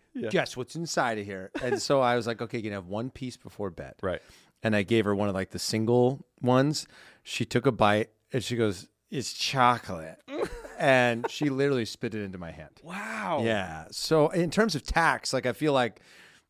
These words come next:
Speaker 2: I'm like Britain. I can just take
Speaker 1: Sure.
Speaker 2: whatever I
Speaker 1: Yeah,
Speaker 2: want
Speaker 1: yeah.
Speaker 2: back in the seventeen hundreds,
Speaker 1: Yeah, yeah, yeah.
Speaker 2: you know. Maybe at
Speaker 1: Yeah.
Speaker 2: some point she'll revolt. And
Speaker 1: My kids last night were,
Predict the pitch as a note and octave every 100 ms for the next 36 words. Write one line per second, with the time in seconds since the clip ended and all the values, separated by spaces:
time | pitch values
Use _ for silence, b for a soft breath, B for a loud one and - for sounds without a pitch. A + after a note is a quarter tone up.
0 | - D3+ D#3 A#2+ F#2+ C3 G2+ F2+ C#3+ C#3
1 | - C#3+ B2+ G#2+ B2+ B2 A#2+ G#2 G#2 F#2+
2 | C3 C3 A#2 - A2 G#2 G#2+ G2+ - G#2+
3 | G2 G2+ G#2+ C3 C#3 F#2 F#2 F2+ E2+ G2
4 | F2 F2+ G#2+ B2+ A#2 C3+ C3 A2 F#2+ G#2+
5 | F#2+ F2+ F2+ F2 E2+ - F2 E2 A#2 C3
6 | D3+ F3+ D#3+ B2+ C#3 C3+ C#3 B2+ B2 B2
7 | A#2+ A#2 G#2+